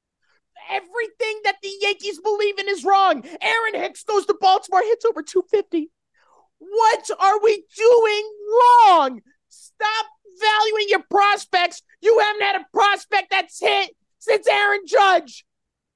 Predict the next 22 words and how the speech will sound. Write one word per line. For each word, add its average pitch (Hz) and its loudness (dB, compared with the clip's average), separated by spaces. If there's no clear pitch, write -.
And 415 -2
before 453 2
him, - 4
it 392 -2
was 370 -2
Robinson 381 -2
Cano. 349 2
What 440 2
the 359 -6
fuck 480 4
do 403 -14
you 392 -4
think 453 -2
you're 392 -8
doing? 415 2
'Cause 480 -2
you 466 2
don't 480 2
know 440 4
what 440 0
you're 427 2
doing. 349 -2